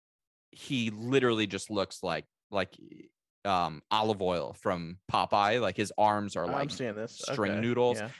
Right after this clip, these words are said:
Speaker 1: People that have, like, long noses, they, like, stretch out literally, like, a foot and a half sometimes.
Speaker 2: <laughs>
Speaker 1: Like, it's just, everyone looks so fucking bizarre. Um, and then on top of all the characters, like,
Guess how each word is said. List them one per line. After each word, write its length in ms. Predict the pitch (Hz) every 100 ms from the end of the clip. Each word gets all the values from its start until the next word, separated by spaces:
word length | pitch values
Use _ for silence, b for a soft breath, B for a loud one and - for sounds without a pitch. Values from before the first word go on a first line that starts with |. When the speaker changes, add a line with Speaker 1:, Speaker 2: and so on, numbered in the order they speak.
| B -
Speaker 1:
People 240 | 180 170
that 80 | 165
have, 100 | 151
like, 140 | 143 127
long 300 | 127 131 135
noses, 420 | 117 110 135 143
they, 180 | 135 127
like, 180 | 123 123
stretch 420 | - - 123 123
out 180 | 127 120
literally, 520 | 113 113 110 107 104 95
like, 340 | 90 87 - -
a 60 | 101
foot 300 | - 98 -
and 80 |
a 40 | 87
half 240 | 92 92
sometimes. 720 | - 113 117 120 117 120 -
Speaker 2:
<laughs> 380 | - 226 208 -
Speaker 1:
Like, 220 | 151 135 147
it's 140 | 151
just, 160 | 202 185 160
everyone 500 | 165 226 220 202 160
looks 220 | 156 -
so 440 | - 143 117 120 _ -
fucking 380 | - 120 110
bizarre. 640 | 101 95 92 92 95 107 151 _ _ -
Um, 340 | 98 92 95 _ 131
and 100 | 135
then 100 | 143
on 80 |
top 300 | 135 135 143
of 120 | 147 -
all 140 | 123
the 80 | 165
characters, 560 | - 131 135 165 170 -
like, 160 | 120